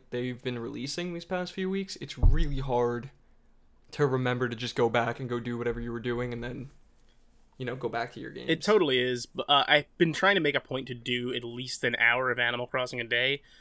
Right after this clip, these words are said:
Speaker 2: and that hour will often turn, basically, you don't even have to really commit to an hour. It's like,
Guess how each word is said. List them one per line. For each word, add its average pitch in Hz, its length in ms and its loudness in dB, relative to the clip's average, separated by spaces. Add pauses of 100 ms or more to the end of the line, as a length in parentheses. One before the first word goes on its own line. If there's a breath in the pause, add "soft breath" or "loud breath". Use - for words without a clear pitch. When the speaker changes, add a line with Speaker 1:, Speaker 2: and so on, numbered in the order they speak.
(300 soft breath)
Speaker 2:
and 123 160 2
that 131 160 4
hour 127 380 6
will 120 300 -2 (140)
often 127 400 -2
turn, - 300 -6 (580 soft breath)
basically, 214 300 6
you 185 140 -8
don't 240 60 -2
even 233 100 4
have 170 80 6
to 151 80 -6
really 147 140 4
commit 139 220 0
to 139 80 -8
an 123 60 0
hour. 120 260 4
It's 113 140 -2
like, 120 160 2